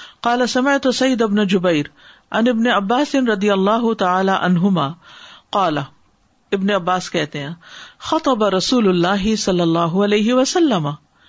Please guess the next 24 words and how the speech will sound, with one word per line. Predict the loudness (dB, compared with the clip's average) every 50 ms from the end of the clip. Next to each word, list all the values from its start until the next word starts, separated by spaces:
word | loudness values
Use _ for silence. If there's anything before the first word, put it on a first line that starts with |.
| -20 -20 -20 -20 -20 -20 -20 -20 -20 _ _ -2 -2
رسول | 0 2 2 4 4
اللہ | 4 4 4 4 2 2
صلی | 2 0 0 0
اللہ | 2 2 2 0 0 0 0
علیہ | 0 2 0
وسلم | 0 0 0 0 0 2 2 2
نے | 2 2
خطبہ | 0 -2 -4 -2 -2 -2 -2
دیا، | -2 -2 -4 -6 -6 -8 -10
فقال، | -8 -8 -6 -2 -2 -2 0 0 -2 -4 -2 -2
پھر | -4
فرمایا، | -2 -2 -2 -2 0 0 0 0 0 -2 -4 -8 _ -20 -20 -20 -20 -20 -20 -20 -20 _ _ _
یا | 0 0 2
ایھا | 2 2 2 2 2 2 2 2
الناس، | 2 0 0 0 0 0 0 -2 -2 -6 -8 -10 -12 -16 -20 _ _ _ _ _
اے | -2 0 2 2
لوگو، | 4 4 2 2 0 -2 -4 -4 -6 -10 _ _ _ -20 -20 _ _ _ _ _ _ _ _ _
انکم | 2 4 4 4 4 2 0 0 0 2 2 2
محشورون | 2 0 -2 -4 -4 0 2 2 2 4 4 4 4 4 2
الی | 0 0 0 0 0 0
اللہ | 0 0 0 0 0 0 0 -2 -2 -4 -6 -8 -10 _ -20 -20 -20 -20 -20 -20 _ _ _ _ -12 -6 -6
حفاتا | -4 -2 0 0 0 0 0 0 0 0 2 2 0 -2 -4 -8 -14 _
عراتا | -4 -2 0 0 0 0 0 -2 -2 -2 0 0 0 -2 -4 -6 -6
غرلاً، | -6 -4 0 0 0 0 0 -2 -4